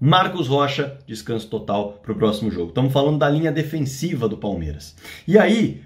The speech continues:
quando você olha pra isso, você já vê Vanderlan, Luan e Mike ficando durante toda a partida em campo. Jogadores que, muito provavelmente, não entrarão no confronto contra a equipe do Atlético Mineiro. Estarão cem por cento do tempo no banco de reservas,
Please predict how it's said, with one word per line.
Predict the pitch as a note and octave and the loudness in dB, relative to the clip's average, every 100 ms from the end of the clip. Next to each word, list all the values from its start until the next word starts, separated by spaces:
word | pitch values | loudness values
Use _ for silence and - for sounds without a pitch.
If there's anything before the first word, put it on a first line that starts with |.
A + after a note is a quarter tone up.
| - | -6
quando | G3 | -2
você | G3 - E3 | -2 0 2
olha | D#3 | 2
pra | C#3+ B2+ | 2 2
isso, | D#3+ D3+ | 2 0
você | C3+ | 0
já | D3 | 2
vê | C3+ | 4
Vanderlan, | C3+ D#3+ D#3 C#3+ E3 | 4 4 2 2 2
Luan | D#3 C#3+ | 2 2
e | A#2+ | 2
Mike | C#3 E3+ - - - _ _ | 2 2 0 -6 -14 _ _
ficando | E3 D3 D#3+ F3 F#3+ F3 | -6 -2 0 0 0 -2
durante | D#3+ D3 D#3+ D#3 | 0 2 2 -2
toda | C3 D#3 E3 E3 | -4 0 0 2
a | |
partida | - D3+ - D3 F#3 | 2 0 0 -2 -2
em | |
campo. | - E3+ - - - - - | 0 2 2 -4 -16 -20 -10
Jogadores | - C3 B2+ D#3 D3+ - | -2 2 4 2 0 -2
que, | C#3 A#2 E2+ - - | 2 2 2 -8 -8
muito | B2+ F3 G3 | -2 -2 0
provavelmente, | D3+ C3+ A2 C3+ E3+ C#3+ | 0 0 0 -2 -2 -2
não | D3+ F#3 A3+ | 0 2 0
entrarão | A#3 G#3+ G#3 E3+ F3+ A#3 | 0 2 2 4 2 2
no | G#3 | 0
confronto | - C3 - D#3 G#3+ G#3 F#2 - _ _ | 0 -2 0 2 2 -2 -8 -12 _ _
contra | - F3 G#3+ F3+ | 2 4 4 2
a | |
equipe | C#3 F3 | -2 -2
do | G3+ | -4
Atlético | F3 E3+ E3+ G#3 | -2 -2 -2 -2
Mineiro. | F#3+ E3 B2+ - - _ | 2 4 4 0 -12 _
Estarão | - - A#2 C3+ D3 | -20 -4 0 0 -2
cem | - - D3 E3 E3+ | -6 0 2 2 0
por | E3+ | -4
cento | C3 C#3+ C3+ C3 | -2 -2 -2 -2
do | G#2+ | -4
tempo | C3 C3+ D3 | -4 -2 -2
no | |
banco | C3 D3 | 0 -2
de | C#3+ | -2
reservas, | C3+ A2 C#3 E3 D#3+ - | 0 2 2 0 -2 -8